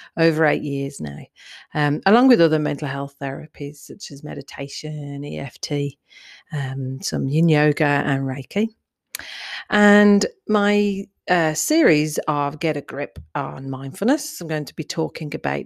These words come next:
different aspects of it. And today's episode is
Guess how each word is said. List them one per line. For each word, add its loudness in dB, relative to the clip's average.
different -8
aspects -10
of -10
it. -18
And -4
today's 2
episode -2
is -2